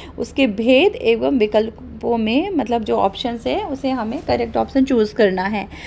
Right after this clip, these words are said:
प्रेरणा ने पत्र लिखा में कौन सा कारक है? प्रेरणा ने कर्ता कारक,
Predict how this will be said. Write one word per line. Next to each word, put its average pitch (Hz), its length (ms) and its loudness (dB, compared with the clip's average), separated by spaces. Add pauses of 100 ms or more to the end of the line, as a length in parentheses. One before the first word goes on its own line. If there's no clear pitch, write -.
(260)
प्रेरणा 269 400 6
ने 349 180 2
पत्र - 440 4
लिखा 311 380 2
में 311 140 0
कौन 247 240 0
सा 311 160 2
कारक 285 480 4
है? 349 200 4 (460)
प्रेरणा 277 440 6
ने 156 340 0 (200)
कर्ता 254 460 6
कारक, 175 420 2